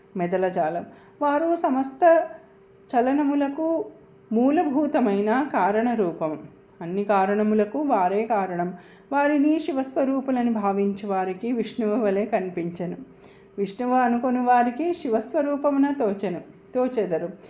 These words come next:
మన మనస్సునందలి తర్కించు గుణమును తగ్గించుకొని వారిని శరణు జొచ్చిన ఎడల యథార్థ రూపమున గోచరించెదరు. అయ్యా శంకర భట్టు, నేను కూడా మీతో కురుంగుడ్డకు వచ్చి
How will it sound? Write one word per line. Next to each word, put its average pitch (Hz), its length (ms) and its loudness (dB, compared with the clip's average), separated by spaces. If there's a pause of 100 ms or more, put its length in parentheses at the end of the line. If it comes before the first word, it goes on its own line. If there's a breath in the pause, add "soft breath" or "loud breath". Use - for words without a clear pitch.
(320 loud breath)
మన 302 200 4
మనస్సునందలి 320 920 2
తర్కించు 302 640 0
గుణమును 220 640 2
తగ్గించుకొని 214 880 2
వారిని 214 540 2
శరణు 247 420 2
జొచ్చిన 277 440 -2
ఎడల 202 560 0 (520 loud breath)
యథార్థ 294 480 4
రూపమున 208 760 0 (160)
గోచరించెదరు. 190 880 0 (580 loud breath)
అయ్యా 196 340 2
శంకర 240 420 0
భట్టు, 226 420 0 (300 loud breath)
నేను 285 280 2
కూడా 302 360 2
మీతో 254 420 4
కురుంగుడ్డకు 240 800 2
వచ్చి 202 480 -2